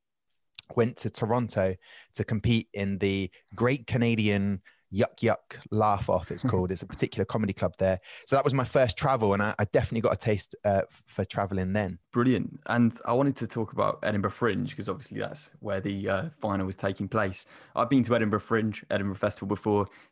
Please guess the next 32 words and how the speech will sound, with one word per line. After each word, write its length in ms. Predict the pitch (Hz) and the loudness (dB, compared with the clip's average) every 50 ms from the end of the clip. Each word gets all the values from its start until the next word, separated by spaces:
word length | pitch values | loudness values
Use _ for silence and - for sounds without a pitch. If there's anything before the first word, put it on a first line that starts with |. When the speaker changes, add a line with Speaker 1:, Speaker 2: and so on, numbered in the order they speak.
| _ | _
Speaker 2:
Twenty-five 500 | - - 123 113 104 - 110 110 104 92 | -4 -2 0 0 2 2 2 2 2 0
days 320 | - 104 101 101 101 95 101 | 0 0 2 2 0 -2 -4
of 160 | 98 95 - | -6 -8 -8
comedy, 400 | - - 107 101 98 95 98 95 | -6 -4 -2 0 2 2 2 2
like, 260 | 92 95 - - - - _ - | 2 0 0 -2 -6 -10 _ -6
it's 200 | - - - - - | -6 -6 -6 -4 -4
absolutely 540 | 101 104 - - - 113 107 101 73 107 104 | -4 -4 -4 -6 -6 -4 -4 -2 -2 -2 -2
incredible 520 | 101 95 - 110 107 104 98 101 98 98 - - | -2 -2 0 0 0 0 -2 -2 -4 -6 -6 -4
for 220 | - 107 101 101 | -2 -2 0 0
the, 300 | - 101 101 101 98 104 | 0 -2 -2 -2 -2 -2
uh, 280 | - 98 98 95 95 - - | 0 0 0 0 0 0 2
audience. 460 | - 113 107 98 101 101 - - - | 2 2 2 2 0 -2 -4 -6 -6
But 140 | - - 104 | -4 0 2
what's 220 | 127 131 127 - - | 2 2 2 2 0
it 60 | 107 | 2
like 240 | 127 123 110 87 - | 2 2 2 0 -2
for 80 | - 113 | -4 -4
the 60 | - | 0
comedian? 500 | - 104 113 131 127 - - - - - _ _ - | 2 4 4 4 2 0 -4 -8 -12 -16 _ _ -6
Speaker 1:
The 140 | - 98 104 107 | -2 0 2 2
opposite, 460 | 101 - 95 - - 85 73 - - - | 2 0 -2 -2 -2 -2 -4 -4 -4 -2
Alex. 320 | 95 90 87 - 165 - 151 127 | 2 2 4 4 4 4 4 4
Speaker 2:
<laughs> 60 | - - 123 | 4 4 2
Speaker 1:
It's 80 | 104 - | 2 4
the 120 | - 107 | 2 2
opposite. 400 | 104 - - 98 - 90 78 - - - | 2 2 -2 -6 -4 -4 -4 -2 0 0
Anybody 280 | 131 139 123 139 139 135 | 0 2 4 4 4 4
listening, 480 | 131 113 - - 101 92 90 90 90 - - - - - - _ - | 2 0 -2 -4 -6 -4 -4 -6 -6 -8 -12 -20 -20 -20 -20 _ -4
you 340 | 101 113 139 156 170 175 165 | 0 2 4 4 4 4 4
wanna 160 | 180 175 175 | 2 2 2
go 180 | 143 156 160 156 | 4 6 6 6
up 260 | 113 98 - - | 6 4 2 0